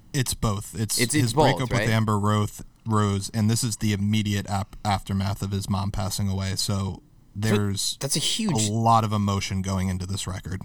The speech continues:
Speaker 2: That's a huge, you know, that's a huge change, you know, in, in your life, and then to be able to kinda go in the direction that he did. So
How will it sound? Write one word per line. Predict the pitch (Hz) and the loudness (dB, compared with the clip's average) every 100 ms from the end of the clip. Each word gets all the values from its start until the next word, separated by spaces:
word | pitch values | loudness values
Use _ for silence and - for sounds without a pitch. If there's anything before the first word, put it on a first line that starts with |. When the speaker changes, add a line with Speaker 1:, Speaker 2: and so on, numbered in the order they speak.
| - | -12
Speaker 2:
That's | - - | -6 -4
a | 151 | -2
huge, | - 208 180 170 156 135 117 123 - - - - | -2 -2 0 2 4 2 0 -8 -10 -20 -20 -20
you | - 120 | -6 -2
know, | 120 | 0
that's | 101 131 | 2 0
a | 117 | 0
huge | 147 170 - | 0 0 0
change, | - 120 98 76 82 - - _ _ _ _ - | -2 -2 -4 -4 -8 -12 -18 _ _ _ _ -6
you | 110 | -4
know, | 92 87 87 | -2 -2 -4
in, | 101 107 | -4 -2
in | 110 104 | 0 0
your | 98 92 | -2 -4
life, | 98 107 98 87 - - | -2 0 0 -2 -8 -6
and | 101 | -4
then | 92 | -2
to | |
be | 92 | -2
able | 95 92 | -4 -4
to | 98 | -8
kinda | 104 92 | -6 -6
go | 92 98 90 87 80 | -2 -2 -2 -4 -6
in | 98 | -6
the | 92 | -4
direction | 92 92 - 90 | -4 -4 -4 -4
that | 85 | -4
he | 87 | -6
did. | - 90 90 82 | -6 -4 -4 -2
So | - 80 80 80 | -4 -2 -4 -6